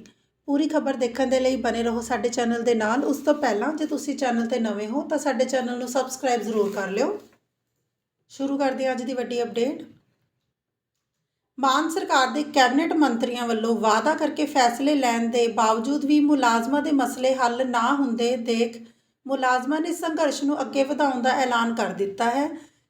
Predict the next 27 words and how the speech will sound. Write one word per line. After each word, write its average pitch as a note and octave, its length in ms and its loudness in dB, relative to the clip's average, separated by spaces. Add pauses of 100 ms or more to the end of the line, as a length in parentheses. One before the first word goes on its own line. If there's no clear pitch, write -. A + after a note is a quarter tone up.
(160)
ਤਿੰਨ E4 220 0
ਦਿਨਾਂ E4 280 0
ਦੀ F4+ 100 0
ਸੰਕੇਤਨ D#4 680 2
ਹੜਤਾਲ C#4+ 500 2
ਨੂੰ A#3 120 -2
ਮੁਲਾਜ਼ਮਾਂ C4 560 4
ਵੱਲੋਂ C#4+ 300 4
ਅੱਗੇ C#4 240 0
ਵਧਾਉਂਦੇ C4+ 500 0
ਹੋਏ A#3+ 280 -2 (460)
ਅਠਾਈ C4 360 2
ਫਰਵਰੀ C#4+ 420 2
ਨੂੰ C#4+ 120 4
ਮੁੱਖ C#4 240 0
ਮੰਤਰੀ C4+ 420 0
ਦੀ C4+ 140 0
ਰਿਹਾਇਸ਼ B3 380 0
ਚੰਡੀਗੜ੍ਹ C4 500 0
ਵਿਖੇ A#3+ 320 -2
ਰੋਸ B3+ 260 2
ਪ੍ਰਦਰਸ਼ਨ C4 540 -2
ਕਰਨ A3+ 320 -2
ਦਾ B3+ 140 0 (460)
ਐਲਾਨ G#3 420 -6
ਕੀਤਾ B3+ 360 0
ਸੀ, E4 220 -4